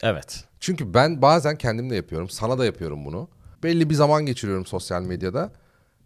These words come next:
Speaker 2: Önüme çıkan ve beğendiğim şey zaten algoritmanın benim beğeneceğimi düşündüğü şeyler olduğu için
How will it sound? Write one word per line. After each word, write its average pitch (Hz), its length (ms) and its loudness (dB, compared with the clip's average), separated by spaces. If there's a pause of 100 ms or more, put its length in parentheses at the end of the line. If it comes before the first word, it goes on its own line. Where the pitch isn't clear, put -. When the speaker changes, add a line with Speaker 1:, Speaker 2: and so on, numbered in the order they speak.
(120)
Speaker 2:
Önüme 170 280 6
çıkan 190 400 4
ve 139 120 4
beğendiğim 147 440 4
şey 180 140 2
zaten 196 360 8
algoritmanın 147 840 4
benim 151 280 2
beğeneceğimi 143 600 0
düşündüğü 104 560 -4
şeyler 90 320 -2
olduğu 82 360 -2
için 226 300 -2